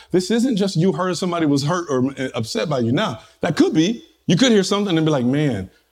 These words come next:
I did sin against them. I need to go make it right." But ultimately, this is directed to the offender.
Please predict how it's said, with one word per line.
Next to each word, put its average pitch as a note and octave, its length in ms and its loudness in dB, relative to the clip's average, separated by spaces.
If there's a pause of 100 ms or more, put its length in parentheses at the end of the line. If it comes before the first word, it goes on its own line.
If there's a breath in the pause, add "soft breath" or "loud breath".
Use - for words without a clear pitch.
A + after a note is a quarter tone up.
(140)
I D#3+ 140 -4
did D#3 260 2
sin B2 240 0
against G2+ 320 -2
them. F#2 240 -6 (960)
I E3+ 80 0
need C3 160 0
to A#2+ 60 2
go A2 100 0
make G#2+ 220 -2
it F#2 60 -6
right." E2+ 300 -12 (1600)
But G#2+ 100 -4
ultimately, B2+ 500 2
this C#3 240 2
is B2+ 480 0
directed A#2+ 580 0 (140)
to F3 160 0
the C#3 140 4
offender. B2 760 0